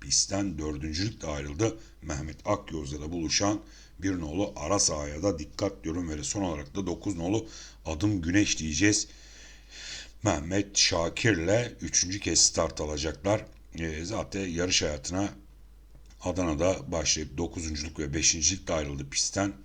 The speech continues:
Bu bizi aldatmasın. E, etkili bir koşu beklediğim safkanlardan biri. Dokuzda kuponumda şans vereceğim.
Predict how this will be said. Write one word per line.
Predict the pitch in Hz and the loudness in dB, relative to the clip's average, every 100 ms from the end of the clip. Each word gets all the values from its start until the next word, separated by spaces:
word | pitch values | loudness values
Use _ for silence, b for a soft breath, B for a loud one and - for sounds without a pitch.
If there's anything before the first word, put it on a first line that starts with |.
| - | -10
Bu | 101 | -6
bizi | 76 90 | -2 0
aldatmasın. | 82 82 85 69 69 101 101 101 - - | 0 0 0 -2 0 0 0 -4 -14 -10
E, | 76 73 71 69 98 | -8 -8 -10 -4 -4
etkili | - - 76 | -4 -6 -6
bir | 76 | -6
koşu | - 76 82 | -4 -4 0
beklediğim | 85 - 67 69 | -2 -4 -6 0
safkanlardan | - 90 - 76 69 69 87 92 69 | 2 2 0 -6 -4 -2 -2 -2 -4
biri. | 76 85 95 | -6 -6 -4
Dokuzda | - - 76 65 87 95 B B B - | -6 -6 -10 -6 -4 -4 B B B -16
kuponumda | 87 82 71 76 95 | -10 -6 -4 0 2
şans | - 85 90 - | 2 2 0 0
vereceğim. | 80 73 69 | -2 -2 -4